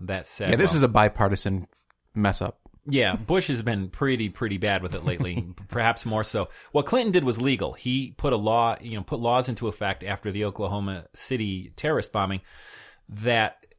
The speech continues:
Speaker 1: um, mandated that the phone companies put back doors in all of their digital phone switches.
Speaker 2: Mm-hmm.
Speaker 1: And, okay, so now we have, in, in Zimmerman's point was, once this infrastructure is in place,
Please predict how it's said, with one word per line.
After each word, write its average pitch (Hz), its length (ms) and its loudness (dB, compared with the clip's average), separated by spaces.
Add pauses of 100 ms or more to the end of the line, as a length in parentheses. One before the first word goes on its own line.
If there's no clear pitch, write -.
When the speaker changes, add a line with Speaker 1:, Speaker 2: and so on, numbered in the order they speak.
Speaker 1:
um, 104 360 0
mandated 123 540 0
that 104 300 0
the 104 80 -6
phone 139 200 -2
companies 110 380 -4
put 107 240 -4
back 110 240 0
doors 113 300 2
in 101 80 -6
all 92 180 -2
of 87 60 -8
their 95 100 -6
digital 92 580 -8 (120)
phone 120 360 -2
switches. - 540 -6
Speaker 2:
Mm-hmm. 113 120 -4 (200)
Speaker 1:
And, 104 400 -2
okay, 98 380 0
so 95 840 -2 (320)
now 127 280 2
we 139 100 2
have, 123 220 -2
in, 107 220 -4 (100)
in 104 240 -6
Zimmerman's 165 420 0
point 156 320 -2
was, 87 380 -4 (520)
once 147 320 0
this - 200 -2
infrastructure 127 640 -2
is 98 100 -4
in 98 160 -4
place, 104 800 -4